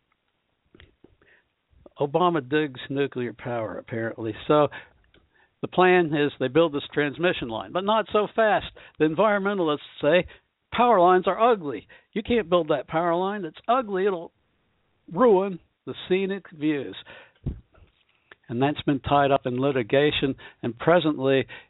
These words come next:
it's in the hands of the Army Corps of Engineers whether that power line will be built or not. And it's gotta be started quickly because power lines don't pop up overnight like mushrooms.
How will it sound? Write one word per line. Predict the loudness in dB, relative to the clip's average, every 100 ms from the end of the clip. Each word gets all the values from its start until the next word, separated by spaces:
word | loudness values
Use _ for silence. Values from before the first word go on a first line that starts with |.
| _ 0 0 -6
it's | _ -6 -6 -8 -16 -4
in | -2
the | 0
hands | 0 0 0 -4
of |
the | -4
Army | -2 -2 -4
Corps | -4 -2 0
of | -2
Engineers | -2 -4 -2 0 -2 -2
whether | -4 -2 0
that | -2 -2
power | 2 4 4
line | 4 2 2
will | -2
be | 0 -2
built | 0 -2 -2 -4
or | 0
not. | 4 4 2 -6 -14 -20 _ -20 -18 -20 _ _ _ _ _ _ -20 -20 _ _ _
And | 0 0 0 -6 -20 _ _
it's | -18 -14 -16 _ _ -12 0
gotta | 4 4
be | 0 0
started | 0 0 -4
quickly | -2 -2 0 -4
because | -4 -2 -2 -2
power | -6 -2 0
lines | 0 -2 -4 -6 -4
don't | -4 -4 _
pop | 0 0 2
up | -2
overnight | 0 -2 -2 -2 -4 -4
like | -6 -6
mushrooms. | -6 -6 -6 -8 -8 -6